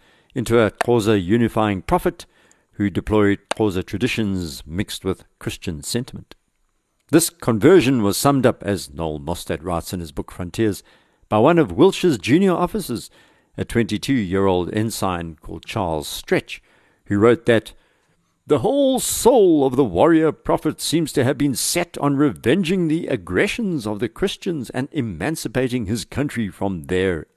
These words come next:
arrogant control." You know by now that Ngcele's god he called Mdaladipu, who would smite the god of the whites, who Nxele called Tiko, and the colonials would then be pushed into the sea.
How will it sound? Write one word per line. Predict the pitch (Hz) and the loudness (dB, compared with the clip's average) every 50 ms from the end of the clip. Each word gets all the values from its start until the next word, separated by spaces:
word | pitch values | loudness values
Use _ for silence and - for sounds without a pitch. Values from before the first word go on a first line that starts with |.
| _ - | _ -4
arrogant | 107 110 110 87 95 80 65 _ - - _ | -2 -2 -2 -6 -8 -12 -14 _ -20 -20 _
control." | - - - - - - 110 - - - _ _ _ _ _ _ _ _ _ _ _ | -18 -16 -16 -16 -14 -12 -12 -12 -12 -16 _ _ _ _ _ _ _ _ _ _ _
You | 101 | 0
know | 104 139 156 123 | 4 4 4 4
by | 98 98 92 | 4 2 2
now | 107 117 92 71 71 78 82 | 2 2 2 2 -2 -4 -4
that | 85 107 - - | -4 -4 -2 -2
Ngcele's | 127 107 87 - 113 120 123 104 98 - | -4 -6 -4 -2 0 0 0 0 -2 -4
god | - - 110 85 76 85 95 95 92 - _ _ _ _ | 0 0 2 2 2 0 -6 -10 -16 -20 _ _ _ _
he | 113 110 - | -8 -8 -8
called | - - 85 80 90 90 - _ - | -6 -8 -8 -8 -10 -12 -16 _ -8
Mdaladipu, | 107 98 85 107 98 87 92 87 123 143 - - - - _ _ _ _ _ _ _ _ _ _ | -8 -4 -2 -2 -4 -4 -6 -8 -10 -12 -12 -14 -20 -20 _ _ _ _ _ _ _ _ _ _
who | 95 92 | -4 -2
would | 107 - | -2 -2
smite | - - - 101 117 175 214 98 - _ | -2 -6 -2 0 0 2 2 0 -2 _
the | - 127 | -8 0
god | 98 131 147 151 | 4 6 6 6
of | 143 | 6
the | 131 131 | 4 4
whites, | 117 139 175 - - - - - - - - _ _ _ _ _ _ _ _ _ _ | 4 4 2 0 -4 -8 -12 -14 -14 -14 -18 _ _ _ _ _ _ _ _ _ _
who | - 101 92 | -2 -2 -2
Nxele | 82 - 95 95 95 92 95 - | -2 -4 -4 -4 -2 -2 -4 -4
called | - 110 107 101 95 - _ _ | 0 0 0 2 0 -4 _ _
Tiko, | - 202 - _ - 117 90 - _ _ _ _ _ _ _ _ _ _ _ _ _ _ _ | -4 -4 -2 _ -2 -2 -2 -2 _ _ _ _ _ _ _ _ _ _ _ _ _ _ _
and | 87 82 | -10 -8
the | 82 82 | -8 -6
colonials | - 87 87 101 131 143 143 135 120 110 98 - - | -4 0 4 4 6 6 6 6 6 4 2 0 -4
would | 101 | 0
then | 87 117 123 120 | 2 2 4 4
be | 107 110 104 95 | 2 2 2 0
pushed | 76 - - - 202 - - - - - | -4 -2 -2 -2 -2 -2 -4 -10 -8 -8
into | 127 117 110 110 | -6 -6 -6 -6
the | 95 92 | -8 -8
sea. | - - 175 196 165 110 101 117 160 | -8 -8 -8 -8 -10 -12 -14 -18 -20